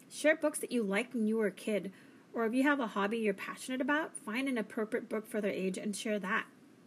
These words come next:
It's also important to read from both fiction, make-believe,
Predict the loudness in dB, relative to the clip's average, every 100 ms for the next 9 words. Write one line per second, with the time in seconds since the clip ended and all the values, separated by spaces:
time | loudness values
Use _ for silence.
0 | -20 -20 -20 -20 -20 _ -20 -20 -20 -20
1 | -20 -20 -20 -20 -20 -20 -18 -6 -4 2
2 | 2 2 -2 -4 -2 -2 0 -2 0 -2
3 | -2 -2 -6 -4 -4 -4 -4 -4 -4 -2
4 | -4 -2 -2 0 -2